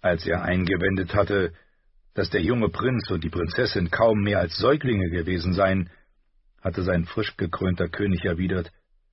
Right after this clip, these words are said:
Ich sehe keine Säuglinge, nur Drachenbrut. Nicht einmal Jon Arryn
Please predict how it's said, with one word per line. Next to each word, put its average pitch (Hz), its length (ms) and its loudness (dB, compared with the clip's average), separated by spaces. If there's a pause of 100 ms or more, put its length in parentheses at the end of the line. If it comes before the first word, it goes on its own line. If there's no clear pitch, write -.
(460)
Ich - 180 6
sehe 220 240 4
keine 165 260 4
Säuglinge, 131 560 2 (340)
nur 165 280 2
Drachenbrut. - 840 2 (1500)
Nicht 92 240 -4
einmal 98 400 2
Jon 101 320 0 (100)
Arryn 76 500 -2